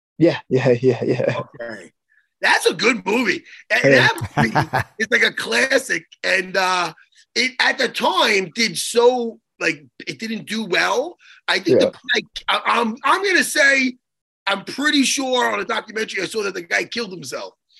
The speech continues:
Speaker 2: before
Speaker 1: Yeah,
Speaker 2: the
Speaker 1: yeah.
Speaker 2: thing became the cult classic that it is.
Speaker 1: Yeah.
Speaker 2: Like,
Speaker 1: Yeah,
Speaker 2: not
Speaker 1: yeah.
Speaker 2: even cult classic, classic. It's, it's very popular.
Speaker 1: Yeah.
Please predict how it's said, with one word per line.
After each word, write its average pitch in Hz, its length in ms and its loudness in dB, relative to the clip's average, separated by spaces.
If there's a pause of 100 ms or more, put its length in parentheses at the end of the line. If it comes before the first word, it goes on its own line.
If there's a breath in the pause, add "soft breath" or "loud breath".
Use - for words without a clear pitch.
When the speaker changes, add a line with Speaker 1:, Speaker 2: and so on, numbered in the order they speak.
(100)
Speaker 2:
before 180 260 2
Speaker 1:
Yeah, 160 120 8
Speaker 2:
the 226 180 -4
Speaker 1:
yeah. 127 60 2
Speaker 2:
thing 113 320 -2 (200)
became 208 520 -2
the 185 100 -6
cult 202 400 -6 (280 soft breath)
classic 175 500 -2
that 165 160 0
it 151 100 -4
is. 143 180 -6
Speaker 1:
Yeah. 110 60 -2 (520)
Speaker 2:
Like, 123 100 -2
Speaker 1:
Yeah, 117 80 2
Speaker 2:
not 117 100 4
Speaker 1:
yeah. 120 100 0
Speaker 2:
even 117 120 -10
cult - 220 -8
classic, 123 320 -6
classic. 214 440 -4
It's, 127 100 -14
it's 185 140 -10
very 226 200 -2
popular. 208 400 -2
Speaker 1:
Yeah. 156 60 -12